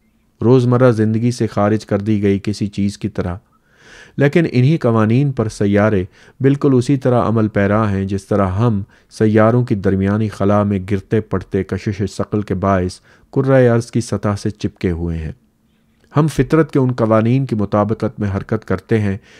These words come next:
जिन्हें सबसे पहले केपलर ने दरियाफ्त किया। जब हमने सैयारों पर खलाई जहाज़ भेजे, जब हमने दोहरे सितारों का मुशाहिदा किया,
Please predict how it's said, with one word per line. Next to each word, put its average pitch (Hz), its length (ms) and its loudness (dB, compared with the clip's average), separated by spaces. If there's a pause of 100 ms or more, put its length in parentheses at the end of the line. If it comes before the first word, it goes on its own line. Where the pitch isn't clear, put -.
(200)
जिन्हें 131 220 4
सबसे 123 360 -2
पहले 98 340 0 (380)
केपलर 107 360 0
ने 107 160 -2
दरियाफ्त 92 520 -2
किया। 85 260 -6 (800)
जब 120 160 4
हमने 131 280 2
सैयारों 110 500 2
पर 117 120 -2
खलाई 107 360 0
जहाज़ 101 400 0
भेजे, 95 420 -2 (420)
जब 110 180 2
हमने 120 260 2
दोहरे 107 360 2
सितारों 104 460 0
का 104 120 -2
मुशाहिदा 95 560 -2
किया, 98 380 -2